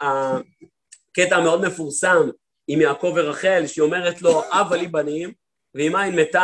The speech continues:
אנוכי", אומר לה יעקב, "התחת אלוהים אני אשר מנע ממך פרי בטן?" עכשיו, תמיד מבארים, האם אני תחת במקום אלוהים? אני יכול לדאוג שיהיה לך ילדים? הקדוש ברוך הוא מנע ממך ילדים, אין לי מה לעשות עם זה.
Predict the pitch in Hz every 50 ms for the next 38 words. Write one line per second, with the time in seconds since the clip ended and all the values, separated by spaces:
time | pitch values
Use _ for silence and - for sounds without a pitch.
0 | 175 160 151 147 143 139 - - 160 180 226 - _ _ _ _ _ _ - 170
1 | 160 175 196 208 208 196 185 170 165 165 - 214 233 247 226 226 240 - - _
2 | _ _ _ _ _ _ _ _ _ _ _ _ _ _ - - 147 - _ _
3 | - 208 233 240 240 - 240 226 - 196 180 170 165 170 196 202 190 190 196 214
4 | 220 202 185 - - 165 156 160 156 170 185 185 175 165 170 180 180 - - -
5 | 156 151 151 156 175 196 - 208 202 196 202 _ _ _ - - - _ _ _
6 | - - - - 151 139 - - 151 170 220 294 311 294 254 190 170 165 156 147
7 | 143 143 147 151 156 156 - - - 135 151 196 208 175 170 185 220 220 - -
8 | - 180 202 202 - 170 - - - 143 143 143 131 - - 180 202 202 180 156
9 | 143 139 160 202 226 202 - _ _ _ _ _ _ _ - 135 139 147 175 208
10 | 185 - - 175 202 190 160 147 131 151 170 165 - - 156 160 170 185 185 180
11 | 165 151 151 151 185 226 220 196 - 208 202 - - - - 330 294 - 220 233
12 | 208 185 180 165 165 156 147 160 147 147 143 143 151 165 180 226 320 285 - -
13 | 220 175 165 160 151 147 - - 156 147 - 127 117 107 92